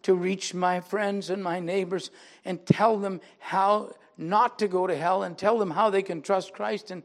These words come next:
go to heaven. "Oh," he said, "everyone's going to heaven."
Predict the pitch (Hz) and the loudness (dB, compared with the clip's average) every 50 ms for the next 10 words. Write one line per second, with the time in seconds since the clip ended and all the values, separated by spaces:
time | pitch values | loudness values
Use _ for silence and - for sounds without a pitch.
0 | _ - - - _ - 226 214 180 180 190 - - - 339 311 277 269 262 254 | _ -20 -20 -6 _ 2 4 4 4 2 0 4 6 8 10 12 12 12 12 10
1 | 254 240 208 - 214 214 208 208 202 214 202 202 196 180 175 165 156 147 143 165 | 6 4 0 2 0 0 2 2 0 0 2 0 -2 0 -2 -4 -6 -6 -6 -6
2 | 156 147 143 143 135 131 120 - 143 143 131 123 127 120 117 113 110 | -6 -6 -6 -8 -10 -12 -10 -10 -12 -12 -12 -12 -14 -16 -16 -20 -20